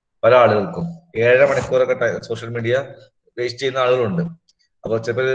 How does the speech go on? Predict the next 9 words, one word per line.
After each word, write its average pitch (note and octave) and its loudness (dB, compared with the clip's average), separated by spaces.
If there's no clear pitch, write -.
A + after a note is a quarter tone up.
Facebook A#2+ -4
ആയിരിക്കാം, A2 0
അല്ലെങ്കിൽ A2 -2
WhatsApp G#2+ 0
ആയിരിക്കാം, G2+ 0
Twitter G2+ -8
ആയിരിക്കാം, G#2 -4
എന്തോ - -4
ആയിക്കോട്ടെ. F#2+ -2